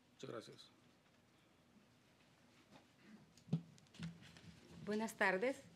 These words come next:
Speaker 2: Eh, yo les hablaré acerca de la investigación de los hechos. Respecto de la investigación que se hizo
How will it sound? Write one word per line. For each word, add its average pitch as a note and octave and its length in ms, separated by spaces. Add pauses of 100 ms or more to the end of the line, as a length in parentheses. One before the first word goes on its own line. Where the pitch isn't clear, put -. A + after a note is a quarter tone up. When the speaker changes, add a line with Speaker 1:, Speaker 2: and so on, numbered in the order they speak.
(140)
Speaker 2:
Eh, F#3+ 240
yo G3+ 140
les A#3 180
hablaré G#3+ 640
acerca G3+ 420
de G#3+ 80
la G#3+ 80
investigación F#3 640
de F#3 80
los F#3+ 160
hechos. D#3 320 (760)
Respecto G#3+ 480
de A#3+ 100
la A#3 60
investigación G#3+ 680
que A#3+ 120
se A#3 160
hizo A#3 380